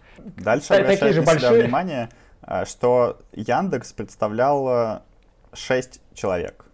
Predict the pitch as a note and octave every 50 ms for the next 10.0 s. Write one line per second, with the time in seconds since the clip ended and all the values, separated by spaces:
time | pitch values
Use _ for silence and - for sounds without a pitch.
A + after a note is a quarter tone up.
0 | _ _ _ _ _ _ _ _ _ _ - - - - B2 C#3 B2+ A#2+ C#3 D3+
1 | - D3+ E3+ F3 - F#3 G3+ G#3 F#3+ D3 - - C3+ B2 B2+ C3 C3 D#3+ C#3+ B2
2 | - - - D3 E3 E3 D3 D3 D3 - G#3+ G#3 A#3+ B3+ B3+ E3 C3 - E3 D3+
3 | - E3 D#3 - D#3+ D3 - E3+ D#3+ D3+ C#3 C3 - C3 B2+ B2 B2+ - _ _
4 | - A2 A#2+ B2 B2 - D3+ D3+ - - C#3+ C3+ C3+ D3 E3 D#3 - B2+ B2 -
5 | C3 B2 - - B2+ A#2+ A#2+ - A#2+ C3 D#3 G3+ G3 - D3 B2+ A#2+ - D3 C3+
6 | - B2+ B2 A#2+ A#2 - - - A#2 A2+ A2+ G2+ - - _ _ _ _ _ _
7 | _ _ _ _ _ - - - - - G2 G2 F#2 - - - - C#3+ C#3+ D3+
8 | C#3+ A#2+ - - A2 A2 G#2 A2 G#2+ A2 - A2 G2+ G#2 G2+ G2 F#2+ F#2+ F#2+ G#2+
9 | A2 - - B2 A#2+ - - G2 F#2+ - - - F#2+ G2 G2 F#2+ F#2+ F#2+ E2